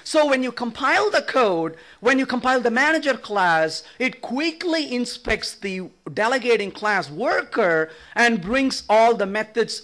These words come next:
from the worker that is not already in the manager. You can do delegation to multiple classes as well,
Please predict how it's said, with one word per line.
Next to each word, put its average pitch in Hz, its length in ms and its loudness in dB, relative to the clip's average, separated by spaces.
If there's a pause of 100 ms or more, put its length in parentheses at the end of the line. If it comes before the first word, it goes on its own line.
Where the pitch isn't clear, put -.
from 320 400 -2
the 294 100 2
worker 208 800 0 (260)
that 226 220 4
is 185 100 -2
not 226 340 0
already 196 540 -2
in 170 140 -6
the 170 80 -6
manager. 226 600 -8 (320)
You 285 120 2
can 277 160 0
do 277 140 0
delegation 240 520 2
to 220 100 -8
multiple 196 360 -10
classes 202 500 -8
as 170 320 -4
well, 226 400 4